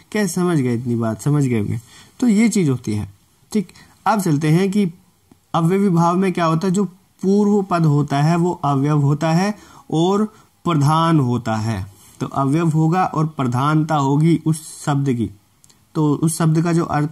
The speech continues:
होगा वो कहीं ना कहीं अवयव होगा और प्रधान होगा, ठीक है। तो अब चलते हैं, जैसे इसका एग्जांपल ले लेते हैं। लख-, लिखा हुआ है यहाँ पे उपनगरम,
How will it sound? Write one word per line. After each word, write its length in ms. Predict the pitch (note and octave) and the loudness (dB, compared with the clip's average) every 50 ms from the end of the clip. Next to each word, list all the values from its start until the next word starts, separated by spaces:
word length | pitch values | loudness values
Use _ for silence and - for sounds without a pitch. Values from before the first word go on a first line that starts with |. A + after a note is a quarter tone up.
| - | -2
होगा 340 | D#3 D3+ D3+ E3 F3 G#3+ - - - - - - - | -2 0 0 0 -2 -4 -6 -10 -20 -20 -18 -8 -2
वो 220 | C#3 D3+ E3 F3 E3+ | 0 2 2 2 0
कहीं 220 | E3+ F3+ E3+ E3+ | 0 0 2 2
ना 120 | F3 E3+ | 2 0
कहीं 220 | E3 F#3 F#3 G3+ A3+ - - - _ _ - | 0 0 -2 -2 -2 -4 -10 -20 _ _ -6
अवयव 360 | - C#3+ C#3 C#3 D#3 F3 F3 | -2 0 0 2 2 2 2
होगा 360 | E3 D3+ D#3+ D#3+ D#3+ F3+ F#3+ G3 | 2 2 2 2 2 0 0 -2
और 320 | - - C#3+ D3 F3+ F#3+ | -4 -4 -4 -2 -2 -2
प्रधान 880 | E3 - _ _ _ - D#3+ D3 C#3 C3+ B2 C3 C#3+ D3 D#3 D#3+ E3 D#3 | -4 -6 _ _ _ -4 -2 -2 -2 0 0 0 0 0 2 2 2 2
होगा, 400 | C3 A#2+ B2 A2 G#2+ G#2+ G#2 G2+ | 2 0 -2 -2 -2 -4 -6 -8
ठीक 340 | G2+ - E3+ F3+ F#3 - | -6 -2 -2 -2 0 0
है। 240 | F#3+ F3+ C#3+ - - _ _ _ _ _ _ _ _ _ _ _ _ _ _ _ _ - - - - | -2 -2 -2 -4 -8 _ _ _ _ _ _ _ _ _ _ _ _ _ _ _ _ -20 -20 -12 -6
तो 100 | - F3 | -6 -4
अब 320 | D#3 - - D#3 E3+ D#3 D3 | -4 -4 -4 -2 -2 -2 -2
चलते 320 | - C3+ A#2+ G#2+ - A2+ | -2 -4 -4 -4 -4 -4
हैं, 240 | G#2+ G#2+ G#2 G2+ - - - - - - - _ - - | -4 -4 -4 -6 -10 -16 -20 -20 -20 -20 -20 _ -6 -2
जैसे 600 | C#3+ D3+ D#3+ E3+ D#3+ - E3+ D3+ D3+ D3+ D#3 - - | -2 0 0 -2 0 0 0 0 0 0 -2 -2 -2
इसका 260 | D#3+ D#3+ - - F3 | -2 -2 -2 -2 -2
एग्जांपल 520 | D#3+ D3 C#3+ D3+ D#3 D#3 D#3 D#3 D#3+ E3 | 0 0 0 2 2 2 2 2 2 2
ले 140 | D#3+ D#3 D3 | 2 2 2
लेते 220 | C#3 C3 B2 C#3 D3 | 2 0 0 0 0
हैं। 60 | C#3+ | 0
लख-, 320 | C#3+ D3+ D#3 D3+ - - | 0 0 -2 -4 -4 0
लिखा 340 | D#3+ D#3+ D#3+ D#3+ D#3 - F#3+ | 2 2 2 2 0 0 -2
हुआ 220 | F#3 F3 F3 F3 | 0 0 0 0
है 60 | F3 F3 | 0 0
यहाँ 120 | E3+ E3 | 0 0
पे 120 | D#3+ E3 D#3+ - _ - | 0 -2 -6 -8 _ -4
उपनगरम, 1160 | G#3 G#3+ G3+ G3+ _ - G#3 G3+ G3 F#3+ F3 D#3+ D3+ C#3+ C#3 C3+ C#3 C3+ C#3 D3+ D3+ B2 G2+ | -2 -2 -2 -4 _ -4 -2 0 0 2 2 2 0 2 2 0 0 0 0 0 0 0 -2